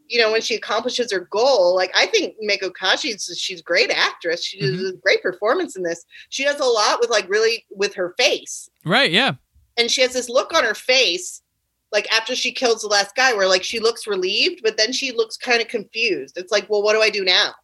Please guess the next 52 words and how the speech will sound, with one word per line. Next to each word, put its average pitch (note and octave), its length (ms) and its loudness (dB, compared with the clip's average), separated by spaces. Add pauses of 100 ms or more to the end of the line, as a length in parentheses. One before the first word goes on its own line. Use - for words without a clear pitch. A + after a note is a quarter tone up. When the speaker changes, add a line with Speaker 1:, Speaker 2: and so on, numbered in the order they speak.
Speaker 2:
Right. G#3 240 -2 (340)
And F3 140 2
she G3+ 140 -2
just, G3 300 -2
uh, D3 380 -8
she's E3 300 -2
off E3+ 300 0
her D#3+ 100 -2
game, E3 380 0
and C#3 180 -2
the C3+ 160 2
daughter D3 480 2
of C3+ 160 -2
one C#3+ 100 -2
of C3 60 -4
her B2+ 100 -6
previous F3+ 360 -4
victims B2+ 320 -8
just A#2 120 -16
comes C3 220 -10
up A#2+ 100 -12
and A2 120 -18
stabs G3 420 -2
her. A#2 260 -4
Speaker 1:
Mm-hmm. A#3 380 -2
Speaker 2:
And - 80 2
she's, C#3+ 160 -4
and D3 220 0
it's C3 120 -6
'cause E3 160 0
she's D3 200 -4
just C#3 160 -8
like, C3+ 240 -2
"I, B2 300 -6 (500)
I'm, C3 220 2 (500)
it's C3 340 -6
it. F#3 300 2
It's C3+ 140 -4
over. D3+ 360 2
Like, A2+ 220 -2
what C3 220 -2
now?" - 80 -4
Speaker 1:
Yeah, A4+ 200 2
this A4+ 180 -2
is C#4 160 -6
the C4 180 0
only B3 360 4
reason A#3+ 360 0
that A3+ 100 2
I'm G#3+ 180 4
alive. G#3 460 0
So, F3+ 520 -2